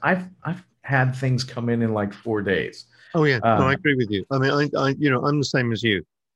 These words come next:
Speaker 2: Um, sometimes it's a frustration. Sometimes, you know, things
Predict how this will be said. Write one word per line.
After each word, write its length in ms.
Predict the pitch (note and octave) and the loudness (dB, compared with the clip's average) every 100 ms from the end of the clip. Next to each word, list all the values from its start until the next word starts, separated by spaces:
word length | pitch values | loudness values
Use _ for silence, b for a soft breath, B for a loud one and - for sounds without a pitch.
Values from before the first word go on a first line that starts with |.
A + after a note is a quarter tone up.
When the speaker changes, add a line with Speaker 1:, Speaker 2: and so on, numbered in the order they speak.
| _ - | _ -2
Speaker 2:
Um, 320 | A2+ A2+ A2+ | 0 0 0
sometimes 520 | E3+ E3 C#3 B2+ A2+ | 0 2 0 0 -2
it's 160 | A2 A#2+ | -4 -6
a 60 | - | -2
frustration. 640 | A#2+ - B2 A2+ - A2+ G#2+ | -2 0 0 0 -2 -4 -4
Sometimes, 840 | - B2+ A#2 B2 A2+ A2+ G#2+ - C3+ | -2 -4 -2 0 0 -2 -6 -6 -2
you 80 | |
know, 160 | A2 G#2 - | -2 -2 -4
things 460 | A#2+ A2+ A2 - | -2 0 -2 -6